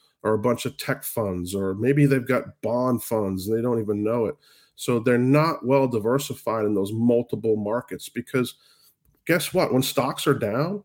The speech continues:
when bonds are down, money's going somewhere. And that's why we saw energy prices increase. We saw, uh, commodities go up. We saw energy stocks go up.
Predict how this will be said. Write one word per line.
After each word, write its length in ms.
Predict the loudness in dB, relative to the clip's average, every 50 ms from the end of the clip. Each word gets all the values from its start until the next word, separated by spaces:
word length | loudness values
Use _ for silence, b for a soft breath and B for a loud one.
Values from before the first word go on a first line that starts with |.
| _
when 200 | -6 -4 -4 -2
bonds 360 | 0 0 0 2 2 2 2 2
are 80 | 2
down, 400 | 2 2 2 2 0 -2 -4 -6 -8 _ _ _ _ _ _ _ 4
money's 280 | 6 6 6 6 4
going 240 | 4 4 4 4 4
somewhere. 400 | 4 2 0 0 2 2 2 2
And 100 | 2 2
that's 160 | 0 0 0
why 100 | 2 4 4
we 100 | 4 4
saw 320 | 2 2 2 2 2 2
energy 400 | 2 2 2 2 0 0 -2 -6
prices 440 | -4 -2 -2 -2 -2 -2 -4 -6 -6
increase. 520 | -6 -6 -6 -8 -8 -8 -8 -10 -8 -6
We 80 | -6 -6
saw, 340 | -4 -2 -2 -2 -2 -2 -4 B B B B B B B B _ -10 -6
uh, 280 | -4 -2 -2 -4 -4 -8 _ _ -4
commodities 580 | 0 2 4 4 4 4 4 4 2 2 0
go 260 | 0 0 0 2 0
up. 220 | 0 -2 -6 -12 _ _ -8 -4
We 120 | -4 -4
saw 300 | -2 -2 -2 -2 0 0
energy 380 | 2 4 4 4 4 4 2 -2
stocks 440 | -2 -2 -2 -2 -2 -4 -6 -8
go 300 | -6 -2 -2 0 0 -2
up. 140 | -4 -8 -14